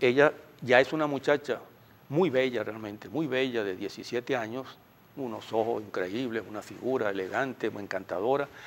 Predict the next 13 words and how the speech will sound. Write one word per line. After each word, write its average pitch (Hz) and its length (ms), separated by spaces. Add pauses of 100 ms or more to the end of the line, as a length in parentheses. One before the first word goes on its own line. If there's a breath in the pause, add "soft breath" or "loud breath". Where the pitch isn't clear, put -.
(120)
no 113 180
es 120 80
muy 131 160
culta 123 440
verdaderamente, 101 800
ella 110 180
prácticamente 101 580
no 104 120
tiene 110 220
una 101 140
formación, 98 680 (260 loud breath)
este, 92 540
no, 90 120